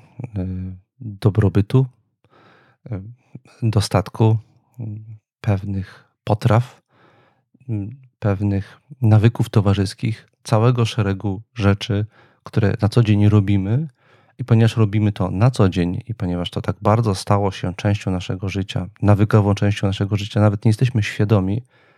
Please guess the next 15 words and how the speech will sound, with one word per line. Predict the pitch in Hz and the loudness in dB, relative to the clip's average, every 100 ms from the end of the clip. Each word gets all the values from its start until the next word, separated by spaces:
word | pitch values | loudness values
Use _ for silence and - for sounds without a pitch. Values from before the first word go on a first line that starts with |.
| _ - | _ -2
jak | 123 139 | 2 4
byśmy | 123 - 113 | 4 2 0
funkcjonowali | - 120 - 104 101 95 92 | 2 0 0 -4 -2 0 -2
bez | 92 95 | -2 -6
tego. | - 95 95 98 _ _ _ - _ _ _ _ _ _ _ _ | -6 -6 -6 -10 _ _ _ -20 _ _ _ _ _ _ _ _
Można | 120 107 107 104 101 | 2 4 4 4 4
więc | 107 101 | 2 0
powiedzieć, | - 101 110 110 92 98 - - _ - | -2 0 4 4 4 -2 -2 -14 _ -10
że | 104 98 | -6 -2
taka | 101 - 110 - | -4 -4 -4 0
okresowa, | 123 117 110 - 92 92 95 - _ _ _ _ _ _ _ _ _ | 0 0 -2 0 -2 -2 -6 -8 _ _ _ _ _ _ _ _ _
dobrowolna | 113 113 107 107 92 98 98 98 90 - - | 2 4 4 2 2 2 2 0 -4 -8 -6
asceza | 107 - - 98 95 92 | -6 -4 -2 0 0 0
może | 104 104 95 | 0 0 -2
być | 104 - - | -6 -12 -18